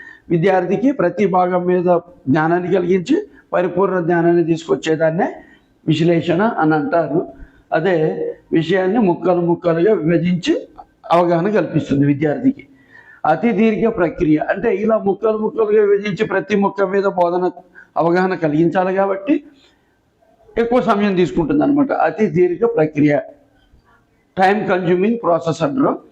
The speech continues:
నిదానంగా సాగుతుంది, స్లో మెథడ్. తర్వాత మేధావంతుడికి వచ్చే ఏ ప్రక్రియ అయినా, ప్రశ్నకైనా జవాబు ఇస్తుంది. అంటే సాధారణమైన విద్యార్థితో పాటు క్లాసులో ఉండే క్లవర్కి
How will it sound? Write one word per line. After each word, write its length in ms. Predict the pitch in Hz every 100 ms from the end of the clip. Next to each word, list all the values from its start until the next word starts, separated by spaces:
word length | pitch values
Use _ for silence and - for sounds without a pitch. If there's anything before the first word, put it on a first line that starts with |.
| _ _ _ -
నిదానంగా 800 | 170 196 180 214 214 214 208 226
సాగుతుంది, 840 | 220 156 147 143 147 135 135 156 - -
స్లో 240 | 185 185
మెథడ్. 420 | 165 143 - 123 - - - _ - - _ _ - - -
తర్వాత 640 | 165 165 170 170 147 170 - - _ 151
మేధావంతుడికి 920 | 175 180 214 208 208 202 202 190 220
వచ్చే 460 | 196 170 - 208 202
ఏ 380 | 170 175 196
ప్రక్రియ 580 | 208 - 175 - 190 185
అయినా, 340 | 160 160 214 - - - - - - -
ప్రశ్నకైనా 800 | 156 160 202 208 160 156 185 - -
జవాబు 380 | 147 170 160 180
ఇస్తుంది. 720 | 233 131 - 139 156 247 - - - -
అంటే 500 | 170 214 175 185 - - - - -
సాధారణమైన 640 | 170 151 170 196 202 208
విద్యార్థితో 640 | 196 170 202 202 190 196 202
పాటు 420 | 202 196 - 294
క్లాసులో 460 | 175 170 180 190 196
ఉండే 260 | 196 196 202
క్లవర్కి 640 | - 160 165 180 180 202